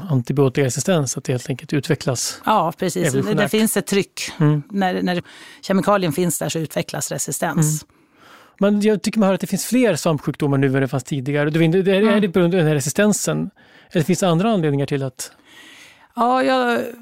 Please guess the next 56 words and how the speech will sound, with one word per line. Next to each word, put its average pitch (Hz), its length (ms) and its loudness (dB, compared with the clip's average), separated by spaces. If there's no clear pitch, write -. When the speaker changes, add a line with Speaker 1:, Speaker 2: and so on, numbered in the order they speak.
Speaker 2:
de 240 200 0
blir 233 120 2
allvarligare, 208 840 0
Speaker 1:
Mm. 170 140 2
Speaker 2:
skulle 180 140 0
jag 170 100 -2
tro. 180 340 -8
Och, 208 100 0
och 196 120 0
sen 202 140 0
har 214 140 2
det 214 60 2
ju 214 60 2
också - 180 -4
att - 20 2
göra 202 80 2
med 180 100 0
att 165 60 -4
det 175 80 -6
finns 175 180 -2
en 175 80 -2
större 208 320 0
del 175 300 0
av 165 80 0
befolkningen 165 840 -4
som 175 300 -4
är, 170 440 -2
eh, 165 220 -6
ned-, 180 240 0
har 180 180 0
nedsatt 165 420 -2
försvar. 165 480 -4
aids 208 340 0
var 185 80 2
ju 175 60 2
en 165 160 0
sån, 156 340 -2
eh, - 520 -4
när 165 160 0
plötsligt 165 460 -4
svampsjukdomar 185 680 0
började 160 240 0
dyka 170 160 -2
upp - 120 -6
som 175 140 -4
aldrig 160 180 0
hade 165 100 0
blivit 185 260 0
svampsjukdomar. 156 600 -6
För - 100 -6
man 190 80 2
har 214 100 4
man 202 100 2
ett 180 80 -4
nedsatt 175 760 -2
immunförsvar 160 720 -2